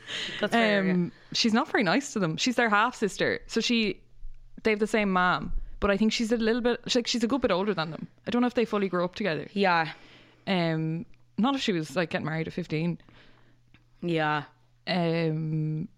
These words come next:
Speaker 2: but anyway, she married Richard Hilton, as I said, or as his friends call him, Rick. Um, he was born in nineteen fifty-five and is an American businessman. He's the chairman and co-founder of Hilton and Highland, a real estate brokerage firm based in Beverly Hills, California,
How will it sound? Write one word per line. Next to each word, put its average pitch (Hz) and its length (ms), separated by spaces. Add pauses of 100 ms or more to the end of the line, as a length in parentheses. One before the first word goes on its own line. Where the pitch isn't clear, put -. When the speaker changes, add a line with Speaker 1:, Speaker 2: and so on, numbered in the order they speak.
(580)
Speaker 2:
but 180 120
anyway, 170 320 (320)
she 196 880
married 208 440 (160)
Richard 175 520
Hilton, 190 500
as 175 120
I 175 60
said, 165 320
or 175 280 (240)
as 185 180
his 196 140
friends 175 260
call 170 180
him, 165 180
Rick. 170 460 (460)
Um, 175 260
he 165 80
was 180 120
born 180 180
in 175 80
nineteen 175 280
fifty-five 208 680
and 185 100
is 180 160
an 180 100
American 180 400
businessman. 214 600
He's 196 240
the 175 80
chairman 185 320
and 180 80
co-founder 175 520
of 170 380 (280)
Hilton 190 280
and 185 120
Highland, 180 380
a - 60
real 175 160
estate 175 340
brokerage 175 420
firm 170 240
based 170 300
in 170 120
Beverly 165 260
Hills, 165 240
California, 185 720